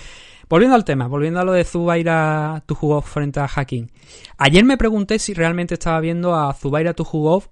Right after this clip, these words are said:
o estaba viendo a Khalid Starnes, Starner frente a Nate Quarry. Fue el famoso combate donde Nate Quarry en el último asalto persiguió a, a Khalid a lo largo de toda la jaula y Khalid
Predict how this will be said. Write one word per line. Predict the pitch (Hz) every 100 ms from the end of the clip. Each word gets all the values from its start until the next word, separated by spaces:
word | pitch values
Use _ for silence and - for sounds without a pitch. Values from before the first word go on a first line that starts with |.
| -
o | 156
estaba | - 165
viendo | 180 185
a |
Khalid | 160 170 160
Starnes, | - - 143 123 120 - _ -
Starner | 135 - 147 131 123 120
frente | 135 127 131
a | 127 123 123 120 123 123
Nate | 135 151 151
Quarry. | - 135 - 117 _ _ _ _ _ _ _ _ _
Fue | - 139
el | 123
famoso | 127 123 131
combate | 127 135 143
donde | 143 135 135
Nate | 135
Quarry | - 143 143 151 151 - _ _
en | 135 127
el | 139
último | 147 147 143
asalto | - 156 147 160 165 - _ -
persiguió | 139 127 131 127 147 151
a, | 143 139 139 -
a | 147
Khalid | 143 151 139 120
a | 131
lo | 127
largo | 135 139
de | 135
toda | 143
la | 143
jaula | 135 160 165 165
y |
Khalid | 143 143 156